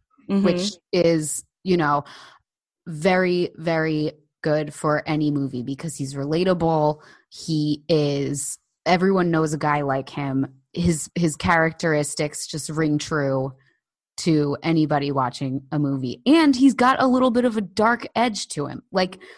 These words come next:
Speaker 2: when he's hitting on the sales lady and he's like, "It's a bit nipply out there. Can't see the line, can you, Russ?" He's, he's a dad, but he's a little bit of a dirtbag. And I think that's a really winning combination.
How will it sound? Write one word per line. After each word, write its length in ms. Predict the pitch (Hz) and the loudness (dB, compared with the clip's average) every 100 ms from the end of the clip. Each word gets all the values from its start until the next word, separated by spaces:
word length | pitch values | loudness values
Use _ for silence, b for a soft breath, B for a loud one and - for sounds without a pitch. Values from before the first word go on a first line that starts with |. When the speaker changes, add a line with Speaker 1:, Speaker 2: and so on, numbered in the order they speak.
| B | B
Speaker 2:
when 160 | 185 196 | -2 0
he's 180 | 196 190 | 0 -2
hitting 280 | 208 214 196 | -2 0 2
on 220 | 185 180 | 0 0
the 160 | 175 | -4
sales 380 | 165 - 214 202 | -4 -4 -4 -2
lady 400 | 156 123 - - - | -6 -8 -10 -12 -4
and 160 | 170 | -2
he's 340 | 165 165 160 - | 0 -2 -4 -4
like, 300 | 165 147 - b b b b b _ _ | -4 -4 -8 b b b b b _ _
"It's 180 | - - | -8 -6
a 80 | 170 | -4
bit 200 | 170 160 | -2 0
nipply 380 | 175 - 175 175 | -2 0 0 2
out 200 | 165 160 | 2 2
there. 320 | 170 165 160 | 0 0 -2
Can't 260 | - 170 | -2 -2
see 120 | 160 170 | -2 -2
the 100 | 160 | -2
line, 260 | 160 160 | 0 -2
can 240 | 160 180 165 | -2 -4 -2
you, 100 | 151 | -2
Russ?" 420 | 156 151 151 - | -2 -2 -4 -8
He's, 300 | - 240 202 B 320 B | -4 -2 -2 B -20 B
he's 200 | - 294 | -4 -2
a 80 | 302 | -2
dad, 440 | 233 311 415 339 240 | -2 0 0 0 0
but 140 | 247 | 0
he's 200 | 262 214 | -2 -4
a 60 | 277 | -4
little 240 | 311 381 | -4 -4
bit 120 | 339 | -2
of 100 | 349 | -4
a 40 | 294 | -2
dirtbag. 600 | 254 277 277 165 113 - - | -2 -2 -2 -4 -4 -10 -4
And 240 | 196 208 - | 0 0 0
I 100 | 214 | 0
think 220 | 277 277 | 0 0
that's 220 | 254 240 | -2 -2
a 100 | 247 | -4
really 300 | 180 220 220 180 | -4 -4 -4 -6
winning 360 | 170 202 185 | -6 -4 -4
combination. 680 | 165 160 147 135 135 - | -4 -4 -4 -6 -10 -16